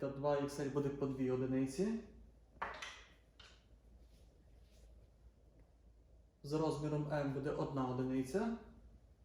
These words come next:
Та з розміром X L буде три одиниці. В лоті десять одиниць,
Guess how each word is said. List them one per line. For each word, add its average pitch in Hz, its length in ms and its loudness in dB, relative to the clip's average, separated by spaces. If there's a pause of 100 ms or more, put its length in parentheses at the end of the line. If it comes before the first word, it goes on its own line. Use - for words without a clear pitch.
(4000)
Та 143 120 4
з 143 60 2
розміром 151 480 2
X 143 100 0
L 180 240 4
буде 185 160 4
три 147 220 2
одиниці. 120 480 -2 (3750)
В 143 120 -8
лоті 165 280 2
десять 156 500 0
одиниць, 135 580 0